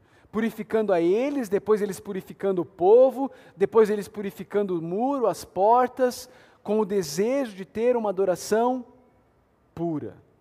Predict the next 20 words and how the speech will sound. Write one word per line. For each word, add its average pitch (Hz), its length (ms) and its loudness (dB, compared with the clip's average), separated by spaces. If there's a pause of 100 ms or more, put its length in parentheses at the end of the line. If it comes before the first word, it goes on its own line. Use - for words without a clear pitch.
(920)
Agora 190 300 0
sim, 139 300 -6
veja 185 180 -2
a 190 60 -4
partir 180 260 -6
do 165 100 -10
versículo 156 440 -10
vinte 147 180 -10
e - 40 -20
sete. - 580 -10 (320)
Essa - 160 -10
adoração 208 500 0
que - 100 -10
é 175 80 -2
pura, 226 520 -2
ela 214 200 0
não 226 220 -4
é 233 80 0
apenas 226 720 -4
pura. 131 540 -8